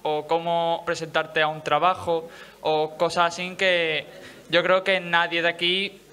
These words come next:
prácticamente de los menores, no va a saber,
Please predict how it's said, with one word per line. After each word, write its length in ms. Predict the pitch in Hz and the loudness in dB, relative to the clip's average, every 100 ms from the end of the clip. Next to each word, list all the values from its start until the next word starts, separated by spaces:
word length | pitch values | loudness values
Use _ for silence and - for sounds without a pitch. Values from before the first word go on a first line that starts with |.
| - - - | -20 -20 -2
prácticamente 720 | 175 170 175 165 170 165 170 | -2 0 0 0 0 -2 0
de 80 | 160 | 0
los 100 | 160 | 0
menores, 280 | 160 165 170 | 0 0 0
no 140 | 170 | 0
va 80 | 160 | 0
a 20 | |
saber, 600 | 160 160 156 175 180 - | 2 2 4 2 0 -8